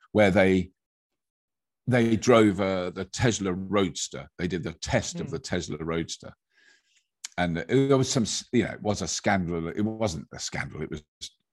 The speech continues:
Speaker 1: stupid television, but they,
Speaker 2: <laughs>
Speaker 1: they said it ran out. The battery ran out, and you,
Speaker 2: Oh.
Speaker 1: there was footage of the, the crew pushing the car into a,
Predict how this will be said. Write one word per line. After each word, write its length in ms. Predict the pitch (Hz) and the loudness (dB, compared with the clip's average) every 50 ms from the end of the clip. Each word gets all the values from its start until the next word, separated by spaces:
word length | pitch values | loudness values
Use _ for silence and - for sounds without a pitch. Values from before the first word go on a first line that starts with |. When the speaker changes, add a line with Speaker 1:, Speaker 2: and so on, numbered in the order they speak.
| _ - 117 _ _ - - | _ -20 -20 _ _ -20 -16
Speaker 1:
stupid 440 | - - - - - - - - - | -14 -12 -6 -4 -4 -4 -4 -4 -2
television, 440 | - 180 180 147 120 - 67 - - | -2 -2 -2 -2 -4 -6 -10 -10 -6
but 200 | - 101 87 - | -2 -2 -2 -2
they, 280 | - 90 87 87 82 - - - _ _ - | 0 0 2 2 0 -2 -8 -20 _ _ -16
Speaker 2:
<laughs> 420 | - - - _ _ _ _ - | -16 -16 -16 _ _ _ _ -2
Speaker 1:
they 180 | - 104 95 87 | 2 2 2 2
said 280 | - - - 120 98 | 0 2 2 2 4
it 140 | 101 101 - - | 2 0 0 0
ran 260 | 104 107 107 95 98 | 2 4 4 4 4
out. 320 | 101 98 92 - - - - | 4 2 2 0 -2 -6 -6
The 80 | 107 85 | -4 0
battery 420 | - 123 107 - - - 107 95 | 2 2 2 2 0 -4 -2 -2
ran 180 | 85 87 90 87 | 0 0 0 0
out, 160 | 87 - - | -2 -4 -4
and 80 | 101 | -4
you, 100 | 101 101 98 | -4 -4 -4
Speaker 2:
Oh. 40 | 120 - | -4 -2
Speaker 1:
there 120 | 113 101 | -2 -2
was 140 | 92 92 - | -2 -2 -6
footage 420 | - - 113 101 - 95 85 101 | -4 -4 -2 -2 -2 -2 -2 -2
of 200 | 98 92 85 - - | -4 -6 -6 -6 -6
the, 180 | 98 92 87 - - | -6 -6 -6 -6 -10
the 80 | 95 | -10
crew 300 | - - - 127 110 95 | -10 -4 2 4 4 2
pushing 440 | - - - 135 127 - 123 107 95 | 2 0 0 0 0 2 0 0 0
the 100 | 92 90 | -2 -4
car 380 | - - 98 95 87 87 85 - - _ _ _ _ _ _ _ _ _ - - | -6 -4 -2 0 0 0 0 -2 -6 _ _ _ _ _ _ _ _ _ -6 -4
into 340 | 104 95 85 82 95 92 | -2 -2 -2 0 0 0
a, 100 | 85 85 | 0 0